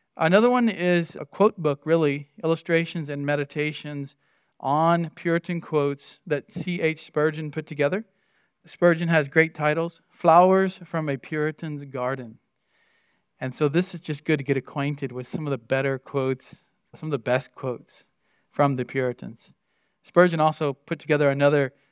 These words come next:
assortment of quotes from one particular Puritan that we'll look at later. On your right here is the Puritan documentary. Came out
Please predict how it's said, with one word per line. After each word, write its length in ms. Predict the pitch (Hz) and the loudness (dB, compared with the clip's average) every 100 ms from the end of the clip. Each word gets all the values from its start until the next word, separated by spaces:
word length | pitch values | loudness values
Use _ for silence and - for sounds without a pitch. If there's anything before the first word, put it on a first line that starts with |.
| - | -10
assortment 460 | 139 165 156 151 | -2 2 2 0
of 100 | 143 | -2
quotes 280 | - 151 143 | 0 0 -2
from 200 | 143 139 | -6 -2
one 180 | 147 151 | 0 -2
particular 480 | 143 147 139 139 131 | -6 -10 -8 -6 -6
Puritan 380 | 143 139 135 | -4 -6 -6
that 140 | 131 131 | -12 -10
we'll 120 | 135 | -8
look 180 | 139 - | -8 -6
at 160 | 135 | -8
later. 280 | 131 139 135 _ _ _ _ _ _ - | -6 -6 -8 _ _ _ _ _ _ 0
On 320 | 165 185 190 | 4 6 4
your 520 | 180 175 175 170 165 - - | 4 6 8 6 4 -2 -4
right 320 | 147 175 196 | 4 6 4
here 520 | 196 185 175 165 156 - | -4 -2 0 0 -2 -4
is 280 | 160 160 143 | -2 0 -2
the 100 | 139 | -6
Puritan 600 | - 170 175 180 165 151 | -2 0 0 -4 -6 0
documentary. 800 | 147 139 147 135 147 180 233 254 _ _ _ _ | 0 0 -6 -6 -4 -2 -4 -6 _ _ _ _
Came 280 | 160 151 | -6 -2
out 600 | 156 156 160 - - - | 0 2 0 -4 -18 -20